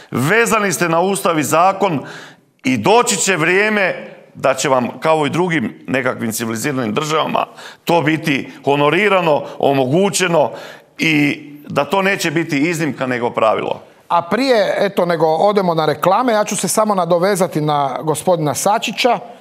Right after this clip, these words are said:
Speaker 2: koji ima i, osim ratničkog, i, eto, e, bogato policijsko iskustvo,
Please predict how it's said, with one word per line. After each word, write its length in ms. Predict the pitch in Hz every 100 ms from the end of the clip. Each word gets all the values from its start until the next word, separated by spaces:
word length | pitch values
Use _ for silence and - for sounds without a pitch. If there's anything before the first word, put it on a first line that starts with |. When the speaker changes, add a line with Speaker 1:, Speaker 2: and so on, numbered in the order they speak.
| - _ _
Speaker 2:
koji 220 | - 165
ima 280 | 180 180 160 135
i, 460 | 147 143 139 127 - - - _
osim 420 | 160 160 - 139 127
ratničkog, 720 | 151 196 220 196 - 190 - -
i, 260 | 165 156 165
eto, 480 | 160 139 120 - - - _ _
e, 40 | 123 131 135 135
bogato 760 | 147 180 165 - 156 139 117 - - -
policijsko 520 | 143 160 190 226 -
iskustvo, 760 | 302 - 311 320 - 285 220